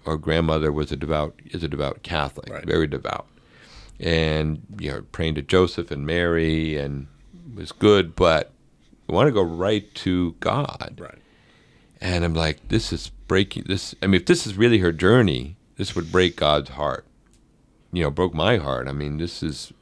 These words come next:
Speaker 1: you know.
Speaker 2: Well, she,
Speaker 1: It would,
Speaker 2: okay, so
Speaker 1: it just, you know, where do you go?
Speaker 2: to
Speaker 1: I
Speaker 2: look
Speaker 1: mean,
Speaker 2: for the silver lining, at least she's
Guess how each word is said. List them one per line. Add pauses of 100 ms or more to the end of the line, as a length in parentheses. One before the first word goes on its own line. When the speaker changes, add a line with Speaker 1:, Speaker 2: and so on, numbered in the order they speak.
(140)
Speaker 1:
you
know. (1700)
Speaker 2:
Well,
she,
Speaker 1:
It
would,
Speaker 2:
okay,
so
Speaker 1:
it
just,
you
know,
where
do
you
go?
Speaker 2:
to
Speaker 1:
I
Speaker 2:
look
Speaker 1:
mean,
Speaker 2:
for
the
silver
lining,
at
least
she's